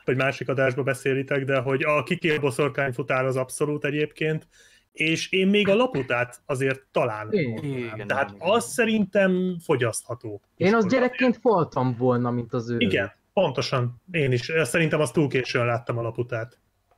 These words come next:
Speaker 3: Kalózok, meg a gyerekszereplők azok mind olyan, hogy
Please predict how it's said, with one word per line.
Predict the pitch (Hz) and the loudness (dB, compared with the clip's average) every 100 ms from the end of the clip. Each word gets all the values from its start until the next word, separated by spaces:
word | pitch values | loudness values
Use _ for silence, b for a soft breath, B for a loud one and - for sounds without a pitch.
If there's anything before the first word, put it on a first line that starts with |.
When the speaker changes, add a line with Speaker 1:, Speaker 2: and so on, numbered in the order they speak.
| _ | _
Speaker 3:
Kalózok, | - 131 120 117 117 113 117 - - | -6 -4 -4 -6 -8 -8 -10 -12 -16
meg | - 104 | -12 -8
a | 107 110 120 | -8 -10 -6
gyerekszereplők | 113 113 - 120 113 - 110 | -4 -4 -6 -10 -12 -12 -12
azok | 107 107 - | -10 -10 -12
mind | 104 | -10
olyan, | 104 104 104 | -8 -10 -10
hogy | 101 | -12